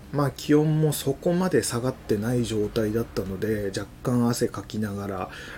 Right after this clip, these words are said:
えー、また一時間ぐらい歩いてきたんですけども、やっぱり明るい中でのウォーキングは人がたくさんいるので、うん、あんまり好きではなかったんですけども、ただまあなんか夕日の感じというか、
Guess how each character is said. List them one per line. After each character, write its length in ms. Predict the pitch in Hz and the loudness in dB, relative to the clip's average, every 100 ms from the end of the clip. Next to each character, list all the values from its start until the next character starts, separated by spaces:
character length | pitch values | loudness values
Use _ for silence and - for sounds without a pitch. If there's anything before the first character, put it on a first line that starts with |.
| - | -8
え 340 | 98 90 90 | -6 -6 -6
ー、 40 | 90 | -6
ま 100 | 104 | -6
た 220 | 104 92 | -4 -6
一 200 | 95 104 | -6 -6
時 80 | 101 | -6
間 220 | 107 101 | -4 -2
ぐ 100 | 113 | 0
ら 220 | 104 90 | 0 -2
い 20 | |
歩 80 | 110 | -4
い 60 | 107 | -4
て 100 | 101 | -6
き 80 | - | -6
た 100 | 98 | -6
ん 100 | 92 | -6
で 80 | |
す 100 | 87 | -10
け 80 | - | -8
ど 100 | 92 | -6
も、 280 | 98 123 107 - - - - - - - - | -2 0 0 -4 -18 -20 -20 -18 -18 -12 -2
や 240 | 127 123 | 4 4
っ 20 | 131 | 6
ぱ 120 | 127 | 6
り 80 | 113 | 4
明 220 | 110 147 | 6 8
る 120 | 147 | 8
い 80 | 143 | 8
中 220 | 139 139 | 6 6
で 100 | 113 | 6
の 80 | 107 | 4
ウ 140 | 107 | 0
ォ 20 | |
ー 40 | 101 | 0
キ 120 | 117 | -2
ン 80 | 101 | -4
グ 100 | 104 | -4
は 80 | 98 | -6
人 220 | - 120 | -2 2
が 260 | 117 113 - | 2 0 -2
た 100 | 120 | -6
く 100 | - | -4
さ 180 | 117 113 | -2 0
ん 100 | 113 | 2
い 80 | 113 | 2
る 100 | 117 | 2
の 140 | 98 | 0
で、 200 | 104 98 - - - | -4 -4 -8 -10 -10
う 40 | 104 | -6
ん、 380 | 104 98 98 101 | -6 -6 -8 -4
あ 60 | 127 | 0
ん 120 | 143 | 2
ま 100 | 123 | 4
り 200 | 117 107 | 4 2
好 140 | - | 0
き 120 | - | 0
で 80 | 110 | 0
は 140 | 104 104 | 0 -2
な 100 | 110 | -4
か 100 | 113 | -4
っ 60 | - | -4
た 120 | 95 | -8
ん 80 | 98 | -8
で 80 | |
す 100 | 101 | -6
け 80 | - | -4
ど 100 | 101 | -4
も、 260 | 107 120 101 - 131 | 2 2 2 -6 -2
た 120 | 170 | 0
だ 100 | 110 | 2
ま 220 | 113 117 | 2 0
あ 40 | |
な 100 | 101 | 0
ん 20 | 120 | -2
か 80 | |
夕 1000 | 107 113 120 120 123 120 123 123 120 - - | 0 2 4 6 6 6 6 4 2 -2 -8
日 160 | - | -2
の 140 | 117 113 | -2 -2
感 280 | 113 113 | -2 -2
じ 140 | 110 139 | -2 0
と 120 | 135 | 0
い 80 | 98 | 0
う 40 | |
か、 220 | - - | -4 -12